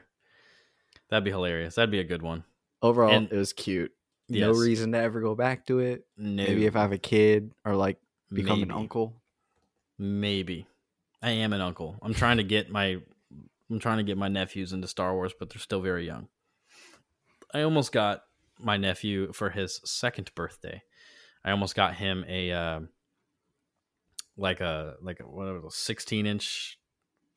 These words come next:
Speaker 1: uh, like a Darth Vader figure
Speaker 2: Mm-hmm.
Speaker 1: or whatever from, from Fred Meyer, but it was also, like, forty bucks. And I was like, "The kid's two. I can't justify
Speaker 2: <laughs>
Speaker 1: spending forty bucks
Speaker 2: But the kid will
Speaker 1: on"
Speaker 2: have it.
Speaker 1: He will have it, but he
Speaker 2: Yeah.
Speaker 1: also might destroy it.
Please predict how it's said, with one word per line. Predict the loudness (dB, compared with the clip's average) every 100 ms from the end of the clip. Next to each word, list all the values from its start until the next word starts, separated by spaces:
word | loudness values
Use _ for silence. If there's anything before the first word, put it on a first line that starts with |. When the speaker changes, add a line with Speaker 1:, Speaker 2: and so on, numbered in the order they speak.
| -6
Speaker 1:
uh, | -4 -2 -4 -6
like | -8 -8
a | -6
Darth | 0 0 0 0
Vader | -2 0
figure | -2 -2 -2 -2 -2 _ -20 -12
Speaker 2:
Mm-hmm. | -10 -10 -10 -2
Speaker 1:
or |
whatever | 2 2 2
from, | 0 0 -2 -2 -8 -8
from | -8
Fred | -2 0 2
Meyer, | 2 2
but | 2 0
it |
was | 0 0
also, | -2 -2 -4
like, | -6
forty | -8 -6 -4 -4
bucks. | -2 -2 -4 -8 -16 -12 -4
And |
I | -2
was | 0
like, | -2 -4 _ _ -10 -8
"The | -8
kid's | -2 -2 -2 -8
two. | -6 -6 -6 -8
I | -8
can't | -6 -2 -2 -4
justify | -8 -6 -4 -2 -2
Speaker 2:
<laughs> |
Speaker 1:
spending | -2 -6 -6
forty | -4 -2 0
bucks | 2 2 0 -8 -8 -20 -20 -20 -8
Speaker 2:
But | 2
the | 4 6
kid |
will | 4
Speaker 1:
on" | 2
Speaker 2:
have | 2 0
it. | 0 -4 -10 -20 _ _ _ 0
Speaker 1:
He | 4
will | 6 8
have | 6 6 6
it, | 2 -2 -8 -14 -2
but | 4
he |
Speaker 2:
Yeah. | 4
Speaker 1:
also | 4
might | 0 0
destroy | -2 -6 -6 -2 -2 -2
it. | -6